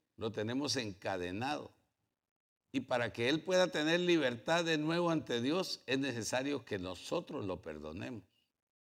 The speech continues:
Por eso es que es tan difícil. Perdonar es difícil.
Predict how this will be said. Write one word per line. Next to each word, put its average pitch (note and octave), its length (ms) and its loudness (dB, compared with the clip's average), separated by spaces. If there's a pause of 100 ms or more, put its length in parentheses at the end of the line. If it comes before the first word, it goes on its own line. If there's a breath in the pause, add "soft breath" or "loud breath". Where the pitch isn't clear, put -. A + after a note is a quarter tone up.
(880)
Por C#3 180 8
eso D#3 200 4
es D#3+ 100 4
que D3+ 180 2
es D#3+ 120 0
tan D#3+ 200 6
difícil. C3 680 2 (440)
Perdonar B2 560 4
es E3 160 4
difícil. A2 520 0